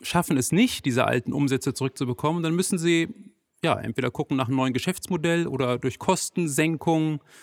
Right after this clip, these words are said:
sich daran anzupassen. Oder eben, klar, das ist auch noch, äh, die andere Variante, die, äh, schlechteste Variante, dass man dann Insolvenz anmelden muss.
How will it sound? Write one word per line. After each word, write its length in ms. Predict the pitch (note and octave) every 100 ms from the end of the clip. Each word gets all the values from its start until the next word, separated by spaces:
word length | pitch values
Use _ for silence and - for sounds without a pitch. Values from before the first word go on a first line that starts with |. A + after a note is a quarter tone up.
| - -
sich 180 | D#3 -
daran 260 | D3+ D3
anzupassen. 680 | D3 D3+ - - D3+ D3 D3
Oder 340 | D#3 D#3+ F#3 D#3
eben, 300 | D#3+ D#3+ -
klar, 360 | C#3+ C3+ D#3+
das 120 | D3+ D3
ist 120 | C#3
auch 140 | D3
noch, 320 | D3 C#3 - -
äh, 300 | D3 C#3+ C3+
die 400 | C#3 C#3+ C3+ - -
andere 260 | C#3+ D3+
Variante, 580 | C#3 C3 C3+ D3 D#3+ C#3+
die, 380 | C3 C3 B2+ B2
äh, 320 | C3 C#3+ C3
schlechteste 540 | B2 D#3+ D#3 E3+ C#3+ D3
Variante, 400 | C#3 C#3 C#3 C3+
dass 160 | B2+
man 100 | C#3
dann 200 | C3 B2+
Insolvenz 480 | C#3+ D#3 A#2+ A#2 A#2
anmelden 440 | B2 A2+ A2 A2
muss. 260 | A2 C3+